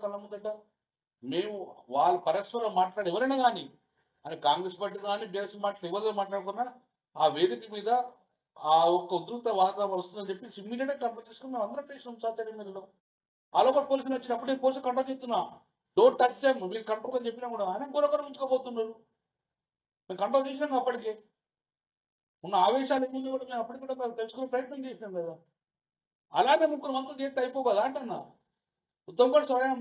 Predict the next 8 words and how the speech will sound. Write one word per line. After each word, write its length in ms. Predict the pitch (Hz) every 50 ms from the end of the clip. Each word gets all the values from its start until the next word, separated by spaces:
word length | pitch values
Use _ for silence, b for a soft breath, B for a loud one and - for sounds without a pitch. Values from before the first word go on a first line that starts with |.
| 240 -
తమ్ముడే 260 | 202 202 247 262 277 254 208
కదా. 160 | 190 202 - 196 - - - _ _ _ _ _ _ _ _ _ _ _ _ _ _ _ _ _ _ _ _ _ _ _ _ _ _ _ _ _ _ _ _ _ _ _ _ _ _ 143
కంట్రోల్ 240 | 160 170 196 190 185 185
కాకపోయినా 380 | 196 202 208 202 196 185 196 196
ఇంతసేపు 280 | 202 - 240 240 240 202
రెండు 120 | 202 208 220
నిమిషాలు 220 | 214 - 233 220 220
అయిపోయింది, 280 | 220 220 240 240 240